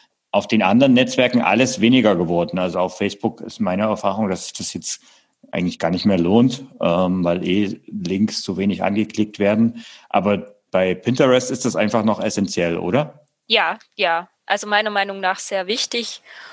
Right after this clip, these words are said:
Speaker 2: Und man sieht es den Accounts dann auch an, ob die so ein bisschen gemischt pinnen oder ob sie nur eigenes pinnen.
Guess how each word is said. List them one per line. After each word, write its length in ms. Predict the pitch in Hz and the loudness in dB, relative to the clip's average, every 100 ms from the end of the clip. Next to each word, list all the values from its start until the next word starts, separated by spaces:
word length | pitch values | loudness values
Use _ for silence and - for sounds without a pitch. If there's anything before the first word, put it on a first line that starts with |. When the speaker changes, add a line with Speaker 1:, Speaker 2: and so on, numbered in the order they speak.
| - | -12
Speaker 2:
Und 180 | - 202 | -8 -2
man 160 | 202 202 | -2 -2
sieht 220 | 226 220 | -4 -2
es 140 | 208 - | 0 2
den 160 | 196 | 2
Accounts 480 | 190 - 208 214 - | 2 2 2 2 0
dann 160 | 190 180 | 0 2
auch 180 | 175 - | 0 0
an, 340 | 202 233 240 | -2 -2 -2
ob 220 | - 185 - | -4 -4 -4
die 220 | 190 185 | -2 0
so 120 | 190 | -2
ein 60 | 180 | -4
bisschen 300 | - 190 170 | -4 -4 -6
gemischt 380 | 175 214 - - | -2 0 0 -2
pinnen 280 | 220 214 | -2 -2
oder 340 | - 190 180 180 | 0 0 2 2
ob 140 | 185 | 0
sie 140 | - 185 | -2 -2
nur 240 | 185 165 | 0 2
eigenes 480 | 185 190 196 190 - | 2 2 0 -2 -2
pinnen. 340 | 208 190 196 | -4 -4 -6